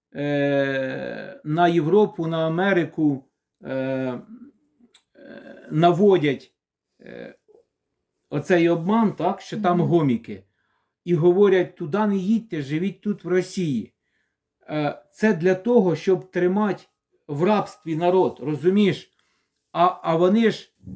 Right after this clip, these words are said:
Speaker 1: е, відмінили всі десять
Speaker 2: Люди
Speaker 1: заповідей.
Speaker 2: все одно уїжджають, е,
Speaker 1: Ну,
Speaker 2: звідти.
Speaker 1: люди все одно в'їжджають.
Speaker 2: Люди виїжджають,
Speaker 1: Розумні,
Speaker 2: так.
Speaker 1: розумні, хто не довіряє оцим
Speaker 2: Мгм.
Speaker 1: брехунцям, хто не довіряє. Але дивися, а самі вони,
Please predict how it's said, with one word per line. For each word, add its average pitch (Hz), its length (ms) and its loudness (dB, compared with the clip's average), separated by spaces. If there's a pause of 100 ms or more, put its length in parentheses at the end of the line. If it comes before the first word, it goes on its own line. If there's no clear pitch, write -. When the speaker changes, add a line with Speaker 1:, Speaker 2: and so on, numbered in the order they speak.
(100)
Speaker 1:
е, 165 180 0
відмінили 196 720 2
всі 208 280 -6
десять 180 380 -2
Speaker 2:
Люди 139 100 -10
Speaker 1:
заповідей. 139 600 -2
Speaker 2:
все 302 120 -4
одно 277 240 -4
уїжджають, 175 760 -10
е, - 40 -18 (540)
Speaker 1:
Ну, 202 160 4
Speaker 2:
звідти. 180 160 2
Speaker 1:
люди 220 280 4
все 202 320 -2
одно 214 200 0
в'їжджають. 175 680 -2
Speaker 2:
Люди 220 120 -6
виїжджають, 214 300 -6
Speaker 1:
Розумні, 180 680 2 (120)
Speaker 2:
так. 160 100 -6
Speaker 1:
розумні, 190 500 0
хто 208 240 -2
не 202 120 0
довіряє 185 840 2 (220)
оцим 151 300 -2
Speaker 2:
Мгм. 160 100 0
Speaker 1:
брехунцям, 190 720 0
хто 175 200 -6
не 180 100 -2
довіряє. 175 680 2 (320)
Але 180 260 0
дивися, 202 540 2
а 170 120 -4
самі 208 420 0
вони, 185 460 0